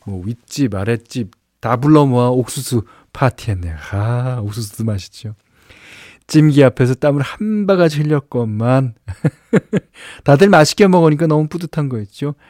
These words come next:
게다가 나눠 먹으니까 몇 배는 더 맛있더라고요. 그리고 나눠 주면 또 나눠 받고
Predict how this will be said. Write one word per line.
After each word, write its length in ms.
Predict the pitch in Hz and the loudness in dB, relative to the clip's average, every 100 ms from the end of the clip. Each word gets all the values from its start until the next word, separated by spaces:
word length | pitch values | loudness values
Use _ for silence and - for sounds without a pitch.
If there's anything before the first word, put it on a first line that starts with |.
| _ | _
게다가 320 | - 104 110 - - | -6 -2 -2 -6 -16
나눠 380 | - 92 107 135 | -8 0 4 6
먹으니까 580 | 143 120 87 _ - _ _ - _ | 6 4 -4 _ -20 _ _ -20 _
몇 360 | 101 110 101 _ | 0 0 0 _
배는 380 | 107 98 147 135 - | -2 2 2 2 -6
더 120 | 95 | -8
맛있더라고요. 640 | 87 82 _ 95 87 90 95 | -8 -12 _ -16 -16 -18 -12
그리고 260 | 175 165 143 - - - - _ | -10 -10 -12 -20 -20 -20 -20 _
나눠 560 | - 110 131 170 156 104 _ _ _ _ _ | -8 -2 2 2 0 -4 _ _ _ _ _
주면 460 | - 123 151 120 82 _ | -6 2 4 4 -2 _
또 280 | 196 226 170 107 _ _ | 0 0 -2 -10 _ _
나눠 260 | 107 135 | -4 -2
받고 600 | 160 120 117 - 170 110 | -2 -4 -10 -4 -4 -4